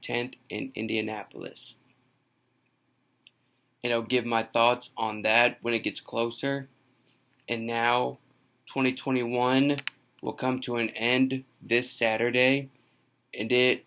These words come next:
was a better year than twenty twenty. Uh, we still had to deal with covid issues, but we got a little bit of normalcy, but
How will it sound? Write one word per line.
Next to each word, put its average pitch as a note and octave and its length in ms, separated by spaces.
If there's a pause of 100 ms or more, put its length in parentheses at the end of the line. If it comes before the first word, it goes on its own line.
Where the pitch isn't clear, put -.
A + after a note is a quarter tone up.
(180)
was C3+ 220
a D#3 40
better D3+ 240
year C#3+ 280
than C3 180
twenty B2+ 300
twenty. A#2 560 (720)
Uh, A2 200
we A2 120
still B2 160
had B2 100
to A#2 80
deal A#2+ 240
with A2+ 280 (340)
covid A#2+ 380
issues, A#2 920 (380)
but A2+ 460 (3500)
we C3+ 200
got C3+ 340
a A#2+ 80
little C3 300
bit B2+ 260
of A2 380 (520)
normalcy, B2 800
but A2 480